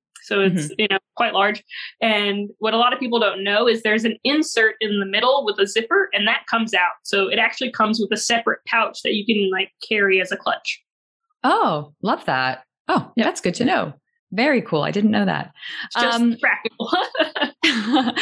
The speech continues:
Speaker 2: I know exactly what bag you're talking about. And yes, that is a very iconic, iconic bag. I love that bag. And I also ask all my guests who their style icon is, and maybe for you, who your,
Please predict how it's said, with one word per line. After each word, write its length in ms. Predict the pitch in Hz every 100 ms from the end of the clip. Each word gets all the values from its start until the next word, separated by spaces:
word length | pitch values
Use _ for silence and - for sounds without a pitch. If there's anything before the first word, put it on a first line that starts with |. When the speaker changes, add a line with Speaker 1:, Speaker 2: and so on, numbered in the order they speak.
| - -
Speaker 2:
I 100 | 220
know 160 | 247
exactly 460 | 240 202 196 214 214
what 180 | 185 165
bag 240 | 151 147
you're 80 | 151
talking 320 | 156 135 143
about. 220 | 127 113
And 140 | 135 160
yes, 180 | 135 -
that 140 | 156
is 140 | 160 160
a 40 |
very 380 | 156 143 139 135
iconic, 540 | 131 - 127 123 135 _ _ -
iconic 540 | 143 - 131 123 -
bag. 260 | - - -
I 60 | 71
love 200 | 69 -
that 160 | -
bag. 300 | - - - - - - - - - -
And 120 | 277
I 100 | 285
also 340 | - 392 - 453 -
ask 360 | 165 160 - -
all 220 | 175 165 170
my 260 | 156 151
guests 580 | 151 151 127 135 - - - 180 -
who 480 | 254 277 285 294 240
their 540 | 196 190 185 185 185
style 760 | - - - - 147 156 226 -
icon 500 | - 262 262 285 285
is, 320 | 294 330 359 -
and 140 | 226
maybe 280 | 226 247 294
for 200 | - 233
you, 480 | 208 190 214 294 220
who 220 | 247 240
your, 460 | 226 214 208 208